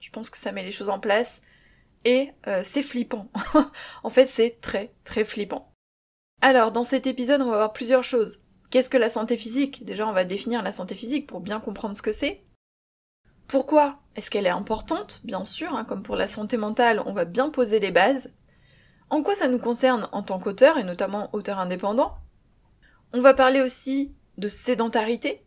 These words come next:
Quel est le problème de la sédentarité ? Pourquoi est-ce qu'il faut qu'on bouge ? Quels sont les bénéfices, en fait, de l'activité ? Et enfin, des solutions pour vous aider à remuer votre petit corps.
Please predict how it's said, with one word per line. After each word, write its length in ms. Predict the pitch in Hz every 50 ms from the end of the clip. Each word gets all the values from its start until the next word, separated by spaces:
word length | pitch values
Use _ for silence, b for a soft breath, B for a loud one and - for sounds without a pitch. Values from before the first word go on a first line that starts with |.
| _ _
Quel 200 | - - 180 185
est 60 | 247 311
le 60 | -
problème 380 | - - 262 208 226 247 254
de 80 | 240 226
la 160 | 196 190 214
sédentarité ? 840 | - - 262 240 202 202 208 240 208 202 202 202 - - - - - _ _ _ _ _ _ _ _ _ _ _ _ _ _ _
Pourquoi 400 | - 330 320 311 - 381 349 294
est-ce 160 | 240 233 -
qu'il 160 | - - 240 233
faut 180 | - - 269
qu'on 200 | 269 - 185 180
bouge ? 460 | 185 180 208 262 330 359 330 233 - _ _ _ _ _ -
Quels 160 | 254 240 226
sont 160 | - 302 294
les 120 | 240 202
bénéfices, 640 | 180 175 190 226 226 220 226 233 - 392 403 - -
en 80 | 233
fait, 140 | 233 - 285
de 120 | 220 190 180
l'activité ? 800 | 190 190 190 - - - - 196 190 190 180 - - - - - - - _ _ _ _ _ _ _ _ _ _ _ -
Et 100 | - 320
enfin, 320 | 330 330 320 - 349 330 320
des 160 | 302 302 277
solutions 460 | - - 285 240 254 - - 269 269
pour 180 | 277 - 294 285
vous 180 | 277 277 233
aider 160 | 220 202 233 233
à 100 | 202 190
remuer 400 | - 220 226 226 226 233 226 214
votre 200 | 190 185 180 -
petit 260 | - - - - -
corps. 320 | - - - - - _